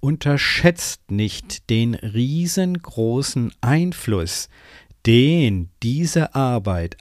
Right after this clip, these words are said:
auf eure Gesundheit hat. Und jetzt meine ich nicht das richtige Heben von schweren Lasten, ne, aus den Beinen heraus und nicht aus dem Rücken,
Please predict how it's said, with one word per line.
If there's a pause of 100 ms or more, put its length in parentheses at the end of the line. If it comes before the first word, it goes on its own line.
auf
eure
Gesundheit
hat. (1600)
Und
jetzt
meine
ich
nicht (100)
das
richtige
Heben
von
schweren
Lasten,
ne,
aus
den
Beinen
heraus
und
nicht
aus
dem
Rücken,